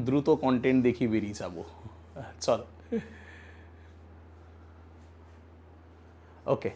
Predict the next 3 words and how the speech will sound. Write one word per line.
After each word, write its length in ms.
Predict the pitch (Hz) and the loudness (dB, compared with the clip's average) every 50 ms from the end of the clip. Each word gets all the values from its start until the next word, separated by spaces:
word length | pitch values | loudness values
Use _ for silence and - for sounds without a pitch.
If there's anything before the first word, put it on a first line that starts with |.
| - - 131 127 | -4 -4 -4 -4
ওকে। 160 | - - 107 | -4 -4 -12
আহ, 1900 | - - - - - - - - - - - - - - - - - - - - - - 127 123 120 120 120 120 117 120 120 117 117 113 113 113 113 117 113 - | -12 -12 -20 -20 -20 -20 -20 -20 -20 -20 -20 -20 -20 -20 -20 -20 -20 -20 -20 -20 -10 -4 -2 0 2 2 2 2 2 2 2 2 2 2 0 0 0 -2 -2 2
কোয়ালিফাই, 420 | 127 131 127 131 127 127 147 139 | 4 4 4 4 2 4 4 4